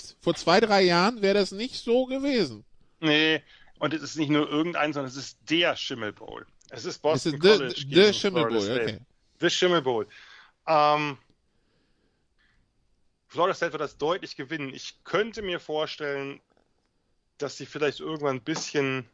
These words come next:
Speaker 2: den Fuß vom Gas nehmen. Das ist bei solchen Spielen immer schwierig zu sagen. Ich, äh, ich gehe damit, dass sie vielleicht, vielleicht gewinnen sie nur mit drei Touchdowns oder vierundzwanzig. Ich, äh, ich glaube an Boston College. Nein, äh, so weit geht's nicht. Aber, ähm, ich sag mal, sie covern nicht.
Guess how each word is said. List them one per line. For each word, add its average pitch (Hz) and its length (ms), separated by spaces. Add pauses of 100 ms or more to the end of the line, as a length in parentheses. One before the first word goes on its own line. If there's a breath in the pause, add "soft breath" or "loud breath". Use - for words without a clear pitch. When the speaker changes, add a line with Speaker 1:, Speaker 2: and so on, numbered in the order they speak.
(120)
Speaker 2:
den 117 80
Fuß - 340
vom 131 160
Gas 131 240
nehmen. 139 100
Das 160 100
ist 160 80
bei 190 100
solchen 175 260
Spielen 208 240
immer 175 100
schwierig - 320
zu 117 120
sagen. 107 320
Ich, - 200
äh, 135 440 (520)
ich 143 140
gehe 175 140
damit, 156 180
dass 135 80
sie 143 80
vielleicht, 147 300
vielleicht 196 180
gewinnen 170 240
sie 147 160
nur 143 100
mit 139 160
drei 135 140
Touchdowns 139 460
oder 123 100
vierundzwanzig. 117 880
Ich, - 240
äh, 113 260 (540 loud breath)
ich 170 120
glaube 202 320
an 156 120
Boston 143 360
College. - 520 (100)
Nein, 104 300 (100)
äh, 101 240
so - 160
weit 98 160
geht's - 180
nicht. - 240
Aber, 101 280 (280)
ähm, 95 280 (760)
ich - 100
sag 208 120
mal, 208 100
sie 147 80
covern 110 280
nicht. - 180